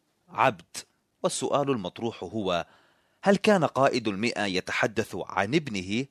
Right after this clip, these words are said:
أم عن عبده؟ الجواب هو أنه كان من الشائع أن يكون هناك صبي عبد في المنزل، أي صبي صغير، وقد كانت الحالة كذلك، فقد كان ذلك صبياً عبداً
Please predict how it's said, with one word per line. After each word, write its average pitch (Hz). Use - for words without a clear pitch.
أم 104
عن 101
عبده؟ 87
الجواب 95
هو 101
أنه 92
كان 104
من 117
الشائع 147
أن 143
يكون 170
هناك 127
صبي 113
عبد 110
في -
المنزل، 104
أي 90
صبي 95
صغير، 82
وقد 131
كانت 180
الحالة 95
كذلك، 85
فقد -
كان 127
ذلك 92
صبياً 120
عبداً 135